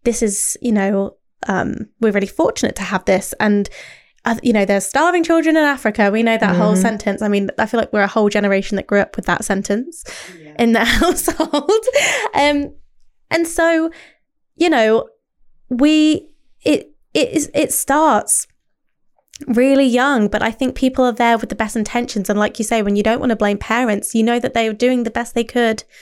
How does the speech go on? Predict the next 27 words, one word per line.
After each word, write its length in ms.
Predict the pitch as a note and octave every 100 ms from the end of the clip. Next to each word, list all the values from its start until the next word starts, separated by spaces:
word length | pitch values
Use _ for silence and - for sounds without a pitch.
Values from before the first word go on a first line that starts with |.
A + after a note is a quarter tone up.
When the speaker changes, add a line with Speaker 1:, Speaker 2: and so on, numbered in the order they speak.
| - -
Speaker 1:
I 180 | A#3+
like 180 | C4+ B3
to 60 | -
think 180 | A3 G#3
the 60 |
best 240 | G#3+ A#3+ A3+
they 100 | A3
could 260 | - A3+
with 180 | G#3+ G#3+
probably 420 | - A#3 A#3 A#3+
rubbish 440 | A3+ G#3 A#3+ B3+ B3
information. 680 | A#3+ A#3+ B3 C#4+ - F#3 G3 - - _ -
Um, 460 | A3 G#3+ G#3+ G#3+
Speaker 2:
Yeah. 60 | C4 C4 - - -
Speaker 1:
and, 340 | A#3 A3+ A3 - -
you 120 | C4
know, 400 | A3+ G#3 G3+ G3+ - _ _ _ _ _ _ _ _
the 260 | A3+ G3+ A3
better 360 | A#3+ A#3+ -
informed 460 | A#3+ A#3 B3 A#3+ A#3+
you 80 | A#3
become, 420 | B3 - A3+ C4
the 100 | B3
better 280 | A#3+ B3 A#3
you 200 | A#3+ G#3+
want 360 | A3 B3+ -
to 380 | A#3+ G#3 G3+ G3+